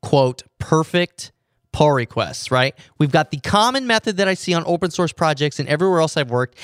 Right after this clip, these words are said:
and then we've got this interesting and completely different GitHub flow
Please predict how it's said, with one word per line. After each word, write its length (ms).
and 240
then 140
we've 180
got 240
this 280
interesting 520
and 120
completely 420
different 460
GitHub 640
flow 680